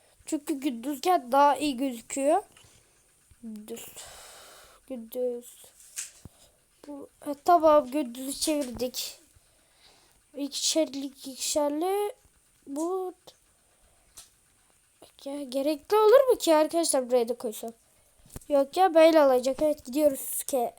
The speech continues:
Arkadaşlar, ben bu köprüyü bir hemen bitirip geliyorum arkadaşlar.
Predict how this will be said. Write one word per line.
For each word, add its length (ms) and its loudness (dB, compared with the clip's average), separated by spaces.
Arkadaşlar, 680 4
ben 220 6
bu 120 -4
köprüyü 560 0
bir 180 0
hemen 340 4
bitirip 320 -6
geliyorum 400 4
arkadaşlar. 540 0